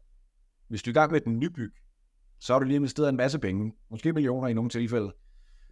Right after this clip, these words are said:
Der er det åndssvagt at spare det der, om det er ti tusind, tyve tusind kroner, øh, differencen er på, øh, på kvantitet kontra kvalitet. Men det, du får med, er til gengæld, øh, både det etiske, bæredygtige, men også garantier.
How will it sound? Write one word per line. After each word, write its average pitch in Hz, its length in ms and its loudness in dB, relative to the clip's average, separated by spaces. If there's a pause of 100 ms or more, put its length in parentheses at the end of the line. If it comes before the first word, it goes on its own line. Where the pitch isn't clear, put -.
(140)
Der 135 60 4
er 127 120 6
det 127 120 -2
åndssvagt 143 380 0
at 107 60 -2
spare 117 280 2
det 127 100 -4
der, 120 100 0
om 104 140 -2
det 107 80 -2
er 104 40 -4
ti 143 200 -6
tusind, 123 300 -6
tyve 135 160 0
tusind 120 280 -4
kroner, 113 340 -2
øh, 110 220 -2
differencen 113 420 0
er 107 180 2
på, 113 180 0
øh, 95 340 0
på 104 100 -4
kvantitet 117 540 -2 (180)
kontra 95 280 -4
kvalitet. 123 560 -2 (440)
Men 117 260 0
det, 139 120 4
du 165 80 0
får 117 180 0
med, 104 320 0 (560)
er 104 120 0
til 110 160 -2
gengæld, 127 440 2 (340)
øh, 107 120 -8 (200)
både 143 160 4
det 123 240 0
etiske, 139 360 -2
bæredygtige, 143 640 0
men 120 180 -2
også 110 360 -2
garantier. 139 640 -4